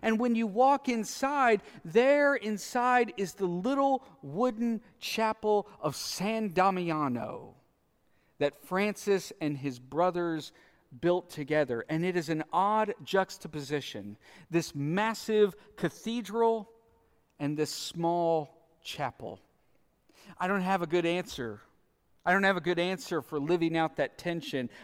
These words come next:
but I can tell you that in that moment, that's what I felt. And I think that's what we continue to feel. And it's good for us to feel that tension. It means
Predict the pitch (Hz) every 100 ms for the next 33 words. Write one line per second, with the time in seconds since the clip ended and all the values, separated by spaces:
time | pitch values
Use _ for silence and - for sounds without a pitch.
0 | - 165 165 - 143 185 190 165 151 147
1 | 180 185 180 170 - 160 185 175 156 131
2 | - - - 160 160 - 160 143 - -
3 | 151 113 - - - _ _ _ - 143
4 | 135 - 160 156 139 156 147 156 131 131
5 | 120 - 165 147 123 120 - _ _ 131
6 | - 139 123 104 95 117 _ _ _ _
7 | _ _ _ _ _ _ 143 139 135 135
8 | 117 156 151 113 139 - 135 - - 127
9 | - 139 127 123 113 - 135 120 - 110
10 | 196 - _ _ - - 151 - 143 147
11 | 143 139 131 131